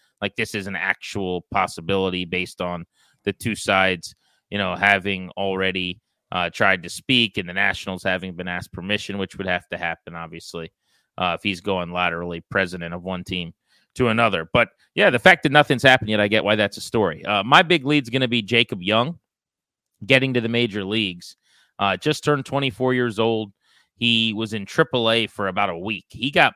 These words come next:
bumped up to triple A from double A Harrisburg the day that Dylan Cruz got sent to double A from Fredericksburg, just to give you a little, uh, perspective on the time here.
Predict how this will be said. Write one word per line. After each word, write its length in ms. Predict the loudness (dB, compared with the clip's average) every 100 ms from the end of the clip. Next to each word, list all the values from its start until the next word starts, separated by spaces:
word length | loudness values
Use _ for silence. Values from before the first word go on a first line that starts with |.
| _
bumped 280 | -2 0 4
up 220 | 4 4 -8
to 100 | -14
triple 460 | -2 -2 0 -2
A 180 | -2 -4
from 340 | -8 -8 -6
double 240 | -4 -4 -4
A 80 | -2
Harrisburg 600 | -2 -2 -6 -8 -8 -10 _ _ _ _
the 80 | 0
day 220 | 2 2
that 240 | 0 -2
Dylan 340 | 0 2 0 -2
Cruz 340 | -2 -2 -2
got 220 | -4 -4
sent 300 | -4 -4 -4 -6
to 80 | -16
double 440 | -2 0 0 -4
A 140 | -4 -6
from 180 | -10 -4
Fredericksburg, 640 | 0 2 0 -10 -16 -14
just 200 | -14 -14
to 80 | -12
give 180 | -8 -8
you 160 | -8 -10 -14 _ _ _ -4
a 80 |
little, 360 | -2 -2 -4 -6
uh, 260 | -6 -6 -8
perspective 580 | -10 -8 -4 -4 -4 -8
on 140 | -8
the 80 | -10
time 360 | -4 -2 -2 -6
here. 240 | -16 -18